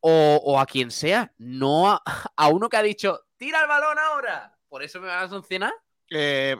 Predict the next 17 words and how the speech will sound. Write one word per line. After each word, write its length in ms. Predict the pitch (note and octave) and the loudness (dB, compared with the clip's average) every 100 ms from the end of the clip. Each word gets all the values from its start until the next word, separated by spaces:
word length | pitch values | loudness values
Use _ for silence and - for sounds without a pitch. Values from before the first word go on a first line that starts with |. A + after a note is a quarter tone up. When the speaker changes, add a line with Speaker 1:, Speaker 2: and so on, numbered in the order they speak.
| - | -8
Speaker 2:
Pablo, 380 | - D3+ E3 F3 - | -2 0 2 0 2
además, 760 | C#3+ C#3 D#3+ F#3+ G3 G3+ - - | 0 0 0 0 0 -4 -12 -16
la 540 | C#3 C#3+ D3 C#3 C3+ C3 | -4 0 2 2 0 -2
normativa 640 | C#3+ C#3 C#3 D#3+ F3+ G3+ | -6 -6 -6 -6 -2 -2
recoge 580 | F#3 E3 G3+ - G#3 E3+ | -2 -6 -6 -6 -8 -8
que, 260 | F#3 E3 | -6 -6
atención, 520 | - A2 B2 D3+ D#3+ C3+ | -6 -10 -10 -6 -6 -4
¿eh? 180 | G#3 - _ _ _ _ _ _ _ _ _ - | -8 -12 _ _ _ _ _ _ _ _ _ -10
Eh, 440 | C3+ C#3+ C#3+ C#3 | -6 -4 -4 -4
en 100 | C#3+ | -6
el 100 | D3 C#3+ | -8 -2
caso 280 | E3+ A3 | -2 0
de 100 | A3+ | -4
que 100 | G#3 | -4
sea 260 | G#3 G#3+ G3 | -6 -2 -2
un 100 | F#3+ | -2
jugador 560 | G3 G3+ F3 F#3 F3+ | -2 0 0 -2 -4